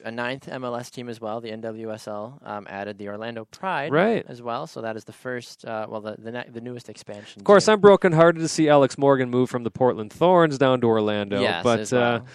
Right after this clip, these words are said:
Speaker 2: but I understand that move as well. I don't, they will say the teams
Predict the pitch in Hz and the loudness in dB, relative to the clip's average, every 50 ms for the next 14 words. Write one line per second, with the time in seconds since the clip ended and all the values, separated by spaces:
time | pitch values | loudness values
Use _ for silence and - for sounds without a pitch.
0 | - - - _ - 180 190 196 208 202 190 - - 196 185 180 175 170 160 147 | -20 -20 0 _ 8 10 10 10 8 6 4 2 4 4 4 6 6 4 2 2
1 | 147 151 151 139 139 117 113 131 135 131 139 147 156 - - - - _ _ _ | 2 0 0 0 0 0 2 4 6 6 6 4 2 -4 -10 -20 -20 _ _ _
2 | _ _ - _ _ _ _ _ _ _ _ _ 160 170 170 160 151 - 156 151 | _ _ -20 _ _ _ _ _ _ _ _ _ 4 4 4 4 4 4 4 2
3 | 131 120 - - - 127 123 120 113 110 104 - - - | 2 2 -6 -8 -8 -6 -6 -6 -6 -8 -10 -10 -12 -12